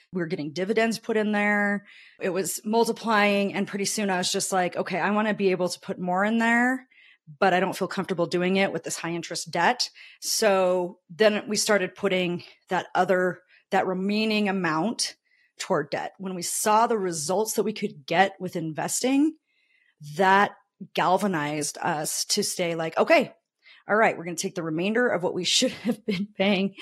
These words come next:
on our debt each month, and we're really gonna do it." <laughs> And, and that helped. Once we were done with that, we were able to move forward. But along the way, we did have, it is kind of difficult to plan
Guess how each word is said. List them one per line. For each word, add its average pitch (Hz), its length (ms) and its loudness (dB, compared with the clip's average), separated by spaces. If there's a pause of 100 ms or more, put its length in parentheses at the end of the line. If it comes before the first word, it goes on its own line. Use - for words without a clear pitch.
(240)
on 196 140 -4
our 170 140 -4
debt 294 220 4
each 285 200 -2
month, 269 260 2
and 185 100 -6
we're 160 140 -4
really 254 380 2
gonna 208 480 0
do - 200 -4
it." - 180 -12 (240)
<laughs> 320 100 -2 (560)
And, 247 260 2 (340)
and 233 120 4
that 254 100 6
helped. 247 360 0 (220)
Once 202 240 -2
we 226 60 -2
were 202 80 -2
done 185 160 -2
with 175 180 -10
that, 220 400 4 (300)
we 185 140 -2
were 185 100 0
able 175 160 2
to 175 180 -4
move 175 120 -6
forward. - 400 -10
But 233 280 6 (520)
along 233 260 4
the 226 80 0
way, 202 200 2
we 185 120 -4
did 185 160 0
have, 175 480 2
it 190 140 0
is 190 220 0
kind 190 260 -2
of 175 100 0
difficult 185 420 -4
to - 80 -12 (180)
plan 202 560 2